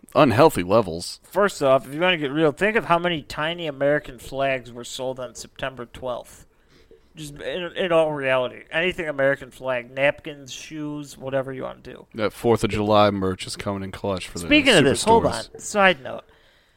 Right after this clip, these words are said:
Speaker 2: To anyone out there that wears an American flag shirt, scarf, or pants, or
Speaker 1: Talking,
Speaker 2: shoes,
Speaker 1: talking about Stan Smith?
Speaker 2: you're not a patriot,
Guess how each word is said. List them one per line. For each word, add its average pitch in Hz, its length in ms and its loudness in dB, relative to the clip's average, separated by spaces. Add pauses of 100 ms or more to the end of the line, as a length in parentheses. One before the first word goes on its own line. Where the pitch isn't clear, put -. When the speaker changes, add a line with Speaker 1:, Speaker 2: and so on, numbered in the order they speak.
(320)
Speaker 2:
To 190 120 -2
anyone 240 320 2
out 185 200 8
there 196 160 6
that 160 180 6
wears 147 460 4
an 151 160 -8
American 139 560 2
flag 139 480 2
shirt, - 680 0
scarf, - 800 2
or 131 160 -2
pants, 143 600 -2
or 139 100 -6
Speaker 1:
Talking, 123 200 0
Speaker 2:
shoes, 165 380 -4
Speaker 1:
talking 120 160 2
about 98 180 -2
Stan 113 340 -2
Smith? 120 360 -8
Speaker 2:
you're 170 160 2
not 220 240 6
a - 20 0
patriot, 143 720 -2